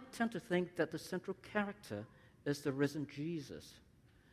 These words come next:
The risen Je-, Jesus himself. He is the one who is both Lord and Messiah. And the apostles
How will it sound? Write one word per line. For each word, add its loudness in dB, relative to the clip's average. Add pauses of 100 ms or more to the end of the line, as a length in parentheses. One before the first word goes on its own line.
(120)
The 10
risen 6
Je-, -8
Jesus 0
himself. 2
He 8
is 4
the 4
one 4 (120)
who 6
is 4
both 4 (120)
Lord 8
and 2
Messiah. 8 (500)
And 8
the 8
apostles 8